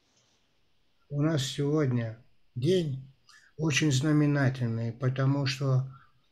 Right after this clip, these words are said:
происходит переход действительно на весну.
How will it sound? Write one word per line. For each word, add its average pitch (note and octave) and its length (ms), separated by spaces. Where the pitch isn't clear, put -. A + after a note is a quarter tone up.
происходит C3 800
переход C3+ 600
действительно C3 720
на B2+ 180
весну. C#3 1000